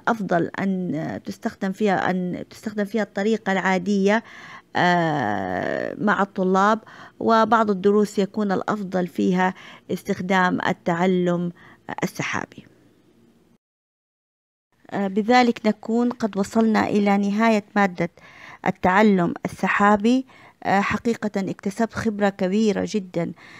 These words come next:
آه، من خلال تدريس، آه، هذه المادة، آه، والتي كانت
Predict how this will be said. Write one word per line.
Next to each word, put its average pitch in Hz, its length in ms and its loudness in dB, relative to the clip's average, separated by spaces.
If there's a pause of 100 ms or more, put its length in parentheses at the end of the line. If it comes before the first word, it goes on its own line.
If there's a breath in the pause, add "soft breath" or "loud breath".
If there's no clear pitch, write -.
(180 loud breath)
آه، 180 180 2
من 185 120 0
خلال 202 460 2
تدريس، 185 760 -2
آه، 170 400 2 (480 loud breath)
هذه 190 360 4
المادة، 190 600 2 (520 soft breath)
آه، 190 100 4
والتي 214 400 4
كانت 202 380 2